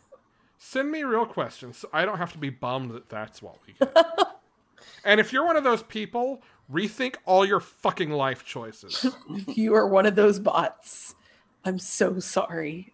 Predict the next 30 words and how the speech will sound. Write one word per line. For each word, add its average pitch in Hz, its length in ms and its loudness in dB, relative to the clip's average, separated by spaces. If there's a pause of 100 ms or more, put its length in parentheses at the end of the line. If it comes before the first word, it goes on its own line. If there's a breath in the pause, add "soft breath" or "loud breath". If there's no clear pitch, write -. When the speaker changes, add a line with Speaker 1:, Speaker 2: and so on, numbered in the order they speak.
Speaker 2:
that 160 180 -2
is - 180 -14
what 170 140 -4
you're 170 160 -6
stuck - 420 -6
doing. 131 400 -14 (1040 soft breath)
<laughs> - 60 -4 (1800 loud breath)
Speaker 1:
Look, 214 320 -2
I 196 140 6
will 285 120 2
support 254 500 0
the 208 80 0
robot 196 440 2
uprising 202 640 0
if 165 160 -6
it - 80 -18
means 175 280 -8
no 185 140 -6
more 165 200 -2
of 120 180 -8
that 123 280 -6
shit. 269 360 -6 (220)
Speaker 2:
Fair. 214 240 -4 (420 soft breath)
Speaker 1:
Because 185 380 0
you 165 120 -6
shouldn't 202 400 -4
have 185 220 -4
to 165 80 -8
do 147 340 -6
that, 220 360 -2